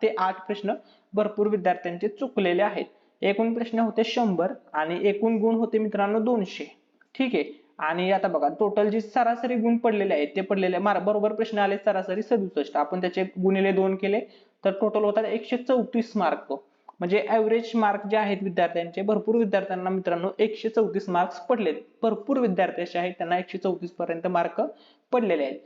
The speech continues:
आता महत्त्वाचा मुद्दा आहे की नॉर्मलायझेशन होणार आहे का? तर बघा मित्रांनो, नॉर्मलायझेशन होणार आहे का याविषयी तुमचा डाऊट क्लिअर करतो. तर बघा, शंभर टक्के मित्रांनो नॉर्मलायझेशन होणार आहे, येस. आणि तुमची जी परीक्षा होती ती जवळपास आठ शिफ्टमध्ये झाली होती.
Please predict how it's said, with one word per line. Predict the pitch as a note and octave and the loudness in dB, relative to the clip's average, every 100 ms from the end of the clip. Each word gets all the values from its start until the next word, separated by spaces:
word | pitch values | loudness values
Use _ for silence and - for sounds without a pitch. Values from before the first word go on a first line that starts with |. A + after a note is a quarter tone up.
| - - | -16 -4
आता | F#3 A3 | 0 2
महत्त्वाचा | A#3+ A#3+ A#3 A3+ | 2 2 2 2
मुद्दा | A#3+ G#3 C4+ | 0 0 0
आहे | G#3+ E3+ | 0 -2
की | E3 G#3 | -2 2
नॉर्मलायझेशन | G#3 F#3+ F3+ F#3+ F#3+ F3+ A3 | 4 2 2 0 2 0 -4
होणार | A3 G3 E3 E3+ | -2 -2 0 0
आहे | G3 F#3 | -2 -6
का? | C#3+ - - _ _ - | -12 -12 -20 _ _ -4
तर | |
बघा | F#3 F3 C#3 | 0 0 -2
मित्रांनो, | D3+ C#3 C#3+ | -4 -8 -6
नॉर्मलायझेशन | D#3 F#3+ F#3 G3 G#3 G3+ A3 | 0 2 2 2 2 0 -4
होणार | G#3+ F#3 F3+ | -2 0 2
आहे | F#3 F3 | 2 2
का | E3+ | 2
याविषयी | F3+ F3+ F3 F3 | 4 2 2 0
तुमचा | F3+ F3 | 0 0
डाऊट | E3+ E3+ | 0 -2
क्लिअर | E3 F3+ E3+ | -4 -4 -4
करतो. | E3 E3+ D3+ G3+ - _ _ | 0 -2 -2 -6 -8 _ _
तर | G3+ | 0
बघा, | G3+ F#3 B2+ | 2 0 -2
शंभर | - B3 A#3 | -2 2 2
टक्के | A3+ A3+ | 2 2
मित्रांनो | A3 G3+ F#3 G3 | 2 2 2 2
नॉर्मलायझेशन | G3 F3+ F3+ F3 F3+ F#3 | 2 2 2 0 0 -4
होणार | E3 D#3 | 0 0
आहे, | F3+ | 2
येस. | F#3+ D3+ - - _ _ _ _ _ - | 2 0 -2 -20 _ _ _ _ _ -6
आणि | - F3 | -2 0
तुमची | F#3+ G#3 G#3+ | 2 2 2
जी | A3+ | 2
परीक्षा | A#3 G#3+ G#3 G#3+ | 2 0 -2 -4
होती | - D3+ | -2 -4
ती | F3 | -4
जवळपास | F#3+ F3+ F3 G3+ - | 0 0 2 -2 -2
आठ | F3+ G3 | -2 -2
शिफ्टमध्ये | - - - G#3+ G#3 | -2 -6 -2 0 2
झाली | G#3 F#3+ | 2 0
होती. | D3+ D3+ G3+ - | 0 -2 -4 -6